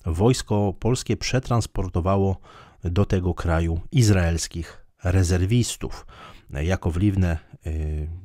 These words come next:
poinformował, y, cytuję: „Izraelczycy wrócili do domu z Warszawy samolotem polskich sił powietrznych, będą bronić Izraela i będą ze swoimi rodzinami pogrążonymi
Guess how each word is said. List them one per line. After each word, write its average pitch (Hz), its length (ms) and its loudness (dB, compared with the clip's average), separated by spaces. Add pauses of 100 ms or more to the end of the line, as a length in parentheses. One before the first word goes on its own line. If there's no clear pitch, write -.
(200)
poinformował, 90 960 2 (240)
y, 78 140 -6
cytuję: 101 560 0 (320)
„Izraelczycy 101 840 2
wrócili 95 500 0
do 85 120 0
domu 87 400 4 (160)
z 82 200 0
Warszawy 95 600 2
samolotem 92 640 0
polskich - 460 -2
sił 104 280 -4 (440)
powietrznych, 98 720 2
będą 92 380 6
bronić 82 340 2
Izraela 92 720 2 (540)
i 127 140 0
będą 87 360 6
ze 85 120 0
swoimi 87 480 4
rodzinami 85 600 4
pogrążonymi 80 880 2